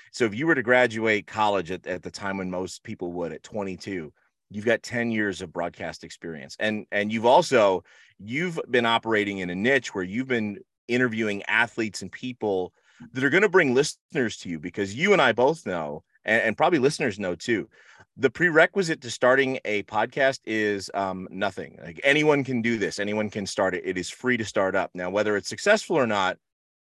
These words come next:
that's a whole other ballgame, right? Um, and you have tapped in by working with the Bananas and then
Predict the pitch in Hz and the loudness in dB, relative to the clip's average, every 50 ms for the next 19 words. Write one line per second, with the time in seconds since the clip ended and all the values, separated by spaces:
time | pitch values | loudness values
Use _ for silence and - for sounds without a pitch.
0 | _ - 110 107 - 113 - - 117 110 107 107 104 98 95 92 87 80 92 90 | _ -2 -2 -2 -4 -6 -4 -2 0 2 2 4 2 2 2 0 0 0 0 0
1 | 87 80 78 76 67 67 73 80 87 90 98 - - _ - - - - - - | 0 -2 -6 -10 -14 -12 -8 -6 -4 -4 -4 -4 -8 _ -20 -20 -20 -20 -20 -18
2 | - - 87 87 85 82 82 82 - - 101 107 104 101 95 92 98 113 151 170 | -12 -10 -8 -6 -6 -8 -8 -12 -10 -6 -6 -6 -6 -6 -10 -10 -8 -6 -4 -2
3 | 175 175 147 135 123 110 - - - 127 120 117 - - 117 113 110 110 104 104 | 0 0 2 2 2 2 0 -2 0 2 2 0 0 -2 -4 -2 -2 -2 -2 -4
4 | 98 92 92 90 90 90 90 101 101 - - 113 101 87 85 87 90 92 95 101 | -4 -2 -2 0 0 -2 -2 -4 -6 -6 -6 -8 -8 -8 -8 -8 -4 -2 -2 -2
5 | 110 110 98 101 101 98 98 95 92 92 95 - | -2 -2 -4 -4 -6 -4 -4 -4 -4 -6 -8 -14